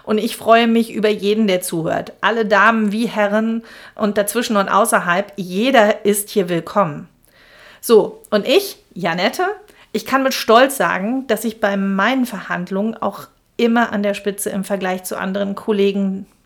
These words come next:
dabei bin. Ob Männlein oder Weiblein spielt für mich so gar keine Rolle. Mensch ist Mensch. Und entweder jemand ist qualifiziert oder eben woanders.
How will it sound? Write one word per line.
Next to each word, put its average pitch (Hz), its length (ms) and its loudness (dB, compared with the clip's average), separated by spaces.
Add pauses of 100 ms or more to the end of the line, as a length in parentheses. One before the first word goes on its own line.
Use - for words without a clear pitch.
dabei 180 280 0
bin. 175 300 -8 (460)
Ob 214 140 0
Männlein 254 480 2
oder 208 240 2
Weiblein 196 460 -2
spielt 214 280 -8
für 214 120 -6
mich 214 160 -2
so 202 80 -2
gar 202 200 0
keine 180 260 -4
Rolle. 175 360 -2 (320)
Mensch 202 300 2
ist - 180 -6
Mensch. 165 400 -8
Und 202 120 -4
entweder 226 420 2
jemand 190 400 -2
ist 269 240 -4
qualifiziert 214 840 0
oder 196 300 2
eben 185 360 -4
woanders. - 580 -8